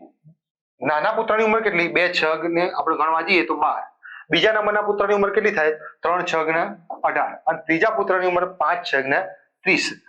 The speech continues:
આપણે જોઈ શકીએ છીએ કે ત્રણેયની ઉંમરનો સરવાળો પિતાની ઉંમર કેટલી થાય? તો ત્રણેયની ઉંમરના સરવાળા જેટલી. સરવાળા એટલે આપણે કરીએ બાર વત્તા અઢાર વત્તા બાર, એટલે બાર અને અઢાર થાય છે ત્રીસ, વત્તા ત્રીસ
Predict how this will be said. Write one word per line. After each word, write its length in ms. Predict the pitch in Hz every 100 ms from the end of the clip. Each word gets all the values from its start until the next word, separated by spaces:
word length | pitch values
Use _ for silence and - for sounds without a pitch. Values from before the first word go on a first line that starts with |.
| -
આપણે 180 | 147 202
જોઈ 240 | 170 233
શકીએ 240 | 240 233
છીએ 120 | 202 208
કે 100 | 196
ત્રણેયની 400 | 190 156 170 220
ઉંમરનો 340 | 208 196 202
સરવાળો 500 | 202 175 180 147 113 - - - - _ _ _ _ -
પિતાની 360 | 180 180 220
ઉંમર 200 | 220 208
કેટલી 260 | 202 226 208
થાય? 140 | 156
તો 80 | 139
ત્રણેયની 500 | 170 170 165 180 214
ઉંમરના 360 | 208 170 185 208
સરવાળા 440 | 202 196 190 151
જેટલી. 360 | - 117 - 196 -
સરવાળા 360 | - 185 202 196
એટલે 160 | 190
આપણે 160 | 180 180 170
કરીએ 360 | 185 170 135 127
બાર 400 | 160 170 160 185 277 - - -
વત્તા 360 | - 143 - 139
અઢાર 720 | 120 131 127 135 165 147 160 - - 143
વત્તા 400 | 139 - 147 147
બાર, 260 | 147 117
એટલે 180 | 104 131
બાર 400 | 92 107 131 185
અને 160 | 196 202
અઢાર 320 | 190 185 185
થાય 140 | 185
છે 120 | 190
ત્રીસ, 400 | 202 202 262 - - - _ _ -
વત્તા 500 | 143 - - 202 202
ત્રીસ 320 | 214 220 -